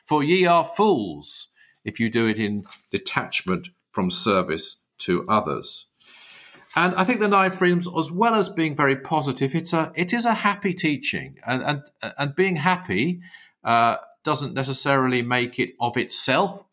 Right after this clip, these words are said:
better. I mean, the Twelve Blessings has sadness in it. Uh, uh, those who know the Twelve Blessings, the fourth blessing, for example, the seventh blessing, and others,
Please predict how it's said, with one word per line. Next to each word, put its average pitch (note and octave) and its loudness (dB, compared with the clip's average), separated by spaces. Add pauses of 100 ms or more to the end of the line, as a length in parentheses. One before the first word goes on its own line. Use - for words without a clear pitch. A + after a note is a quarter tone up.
(100)
better. D3+ 0 (380)
I A2+ -4
mean, A#2+ -2
the A#2 -6
Twelve C3 0
Blessings A#2+ -2
has B2+ -2
sadness C#3+ 0
in A#2+ 0
it. - -2 (500)
Uh, F#2 0
uh, F#2 -8
those A2+ 2
who A2 -2
know A#2 4
the C#3 0
Twelve C3+ 0
Blessings, C#3+ -2
the - -10
fourth A#2 -2
blessing, C3 -2
for C3+ -4
example, C#3 -2 (340)
the - -6
seventh C3+ -2
blessing, C3+ -2
and F3 2
others, G#2+ 0